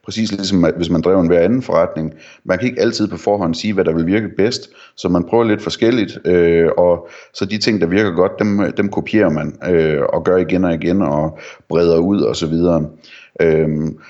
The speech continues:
det kræver også det samme mindset i forhold til det her med at forhandle provisioner, eller, altså, i et affiliate-netværk, der kan man jo også aftale at få et anmeldereksemplar, eller en,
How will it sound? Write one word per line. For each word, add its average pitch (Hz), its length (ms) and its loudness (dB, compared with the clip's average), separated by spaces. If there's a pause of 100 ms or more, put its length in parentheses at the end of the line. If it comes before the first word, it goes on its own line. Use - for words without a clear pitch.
(160)
det 90 80 0
kræver 95 240 2
også 104 240 -2 (200)
det 92 120 -8
samme 98 320 0
mindset 90 300 -4
i 80 40 -8
forhold 87 260 -2
til 80 120 -10
det 85 80 -2
her 92 60 0
med 87 120 2
at 85 60 0
forhandle 78 440 -4
provisioner, 82 640 0
eller, 71 360 0 (340)
altså, 78 380 -2
i 85 80 -2
et 87 80 2
affiliate-netværk, 82 640 2
der 85 120 0
kan 87 120 -8
man 87 100 2
jo 80 120 4
også 92 140 0
aftale 82 300 0
at 73 60 -4
få 90 100 0
et 85 60 2
anmeldereksemplar, 80 960 0
eller 73 280 0
en, 78 180 -2